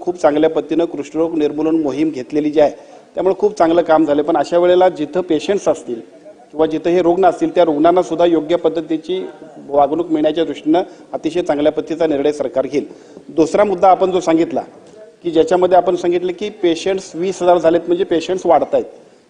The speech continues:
खरं म्हणजे पेशंटची तपासणी म्हणजे जसा सर्व्हे करू तसे पेशंट्स वाढतायत. आपण बघितलं तर मधल्या टप्प्यात अशी परिस्थिती होती की कोरोनाच्या पिरियडमध्ये आपण पेशंट तपासणी कमी केली होती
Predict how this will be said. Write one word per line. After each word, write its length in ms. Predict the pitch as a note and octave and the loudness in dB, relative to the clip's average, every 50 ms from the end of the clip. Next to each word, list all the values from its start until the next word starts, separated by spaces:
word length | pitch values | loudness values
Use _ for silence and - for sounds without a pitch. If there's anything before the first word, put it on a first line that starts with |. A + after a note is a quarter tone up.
| _ _ - | _ _ 0
खरं 100 | D3+ F3 | 0 2
म्हणजे 260 | F3+ F#3 F3+ F#3+ G#3+ | 2 2 4 4 2
पेशंटची 720 | G#3+ G#3+ - E3 D#3+ D#3+ - F#3 F#3+ F#3+ F#3 - - A3 G#3+ G#3+ - - | 2 4 0 0 0 2 0 -2 -2 -2 -4 -6 -8 -8 -8 -4 -2 -2
तपासणी 420 | - - F#3+ F#3 F3+ F#3 F#3 F3 | 2 4 4 2 2 4 2 2
म्हणजे 200 | D#3+ D#3+ D3+ D#3+ | 2 4 0 2
जसा 240 | D3+ D#3+ D#3 F3+ G3 | 0 0 0 0 -2
सर्व्हे 320 | - - D#3 D#3 E3+ G3 | 0 0 -2 2 2 2
करू 240 | F#3 F#3 F#3 F3+ F#3+ F#3 F3+ | 2 2 0 -2 0 -2 -4
तसे 160 | E3 - G3+ | -4 -4 -2
पेशंट्स 380 | - E3 C#3+ - D#3 D3 B2 C3 | -2 -2 -2 -2 -4 -8 -6 -6
वाढतायत. 300 | B2+ A2 - - G#2+ G2+ - - - _ _ _ _ _ | -8 -8 -8 -14 -16 -16 -16 -20 -20 _ _ _ _ _
आपण 200 | C3 C#3 F3 F#3+ | -2 0 0 2
बघितलं 300 | F#3 F3+ F#3 F#3 F3+ G3 | 4 4 4 4 4 2
तर 120 | F#3 G3 | 2 2
मधल्या 300 | G3 F#3 E3+ D#3+ F3+ G3 | 2 2 2 4 4 2
टप्प्यात 280 | F#3 F#3 E3+ F#3+ F#3+ F#3 | 2 2 0 0 2 2
अशी 180 | F3 F#3 - F3+ | 2 0 0 -2
परिस्थिती 360 | F#3 F3+ F3+ - F#3 F3+ F#3 | -2 -2 0 0 0 2 2
होती 180 | F3 E3+ F3+ | 2 0 -2
की 140 | F3+ F#3+ G3+ | -8 -12 -12
कोरोनाच्या 540 | G3 - E3+ E3 E3+ F3+ F3+ F3+ F3 G3+ F#3+ | -2 2 4 4 4 4 2 2 2 2 0
पिरियडमध्ये 540 | F#3 - F3 F3+ F3 E3+ E3+ E3 E3+ C#3 G#2+ - - - - - - _ _ - | 2 2 0 0 2 0 0 0 0 0 0 -4 -10 -20 -20 -20 -20 _ _ -2
आपण 260 | C#3 D3 - G3 F#3+ | 0 2 2 2 0
पेशंट 440 | F#3 - E3+ D#3 - - F#3+ F#3 F3+ - | 2 0 0 0 0 -2 -4 -2 -2 -2
तपासणी 340 | E3 E3 F3 E3 - - G#3+ | 2 2 0 0 0 -8 -4
कमी 240 | - F3+ - A#2+ | 0 2 2 2
केली 220 | A2+ - C#3 B2 A#2 | 2 0 -6 -8 -8
होती 180 | G2+ - - | -10 -14 -20